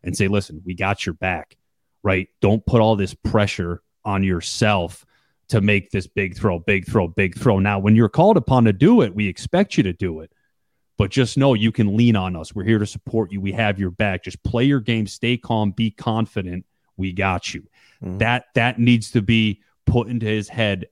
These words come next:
Speaker 1: every single day at practice, in the weight room, in the film room, Tom, right? This is a team. This is a team. This is a team, right? Take your time. Like, we're understanding you're maturing. We know you're growing here,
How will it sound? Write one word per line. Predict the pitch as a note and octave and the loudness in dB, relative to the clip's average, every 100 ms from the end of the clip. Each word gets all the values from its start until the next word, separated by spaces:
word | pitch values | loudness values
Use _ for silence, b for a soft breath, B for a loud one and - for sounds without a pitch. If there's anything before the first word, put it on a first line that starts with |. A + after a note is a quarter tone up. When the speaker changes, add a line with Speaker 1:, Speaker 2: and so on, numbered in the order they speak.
| - | -8
Speaker 1:
every | A2+ A#2 A2+ | -6 -4 -2
single | B2 A2 | 0 2
day | G#2+ A2 G#2 | 2 2 0
at | - | -4
practice, | A2+ G#2 - F#2+ | -6 -6 -6 -14
in | - A2 | -4 2
the | G#2+ | 2
weight | G2 G#2+ A2+ G#2+ | 2 -2 -2 -6
room, | F#2+ E2 - _ _ _ _ - | -14 -14 -20 _ _ _ _ -4
in | B2+ | 0
the | G#2+ | 0
film | - C3+ A#2 G#2+ G2 | 2 2 4 4 2
room, | F2+ E2 | 0 -4
Tom, | G2+ F2+ E2+ E2 | -4 -4 -6 -6
right? | F#2+ G2 | -4 -4
This | G2 G2 | -6 -10
is | F#2+ | -8
a | |
team. | F#2+ B2 G2 | 0 2 2
This | F#2 | 0
is | F#2 F#2 | -6 -10
a | |
team. | - A#2+ F#2 | 0 0 0
This | F2 | -6
is | F#2 F2 | -10 -14
a | |
team, | - B2+ G#2 E2 | -4 0 2 0
right? | G#2 G#2 | -2 -2
Take | - A2 G#2 | -6 -8 -4
your | A2 | -6
time. | - A2+ A2+ G#2+ G#2+ _ b b b | -2 0 2 2 -2 _ b b b
Like, | F#2 F#2+ _ _ _ _ _ _ _ - | -2 -2 _ _ _ _ _ _ _ -6
we're | G#2 A2 | 2 4
understanding | A2 A2 - A2+ G#2+ G#2+ G#2 | 4 2 0 0 2 4 4
you're | G2+ | 2
maturing. | F#2+ - A2+ G#2 G#2 G2+ | -2 -4 -2 0 0 0
We | G2 G#2+ | 4 4
know | G2+ G#2 | 6 4
you're | G2+ F#2+ F2 | 4 0 -2
growing | G2+ F#2+ F#2 F2 E2+ | -2 -2 -2 -4 -10
here, | F2+ D#2 | -10 -12